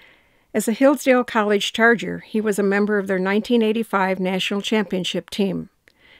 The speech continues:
His first coaching job was at Hillsdale as assistant coach. Soon after college graduation, Tom went to the Miami Dolphins. He displayed a mature outstanding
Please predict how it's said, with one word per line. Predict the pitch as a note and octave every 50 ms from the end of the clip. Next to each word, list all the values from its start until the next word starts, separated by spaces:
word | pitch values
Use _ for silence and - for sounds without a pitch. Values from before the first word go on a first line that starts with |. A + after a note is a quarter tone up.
| _ _
His | - G#3+ -
first | - A#3 A3+ G3+ - -
coaching | - B3 C#4+ D4 - A3+ F#3+ E3+
job | F3 F3 F3 F3 F#3 F#3+
was | G#3 A3 -
at | G3+ G3 -
Hillsdale | G3+ G#3 G3+ G3 G3 - - F3 E3+ E3 E3+ F3+ - -
as | G3 F#3 F#3
assistant | F3+ - - F#3+ E3+ - - F3+ -
coach. | - - F#3 E3 - - - - - - _ _ _ _ _ _ _ _ _ _ _ _ _ _
Soon | - - - D4 D#4 D4+
after | C#4 C#4 - - B3+
college | - - A#3 G#3 G#3 A3 A3 - -
graduation, | - G3 G3 F#3 - G3 F#3 F3 E3+ - - F3 E3+ E3+ E3+
Tom | - - G#3+ G#3 G#3+ G#3
went | G3 G#3 - -
to | G#3+ G3+
the | G3
Miami | G3 F#3+ F#3 F#3 F3+ F3+ F#3 G3 G3
Dolphins. | F#3+ F#3+ F3 F3 F3 - - F3+ E3 D#3 - - - - _ _ _ _ _ _ _ _
He | - - B3+ G3+
displayed | A#3 A3+ - - - G#3 G#3+ A3 G#3
a | G3
mature | F#3 F#3 - - - A#3 A3+ A#3 A#3 -
outstanding | A3 A3+ A3+ - - - A3+ G#3+ G3 G3 F3+ F3 E3+ F3+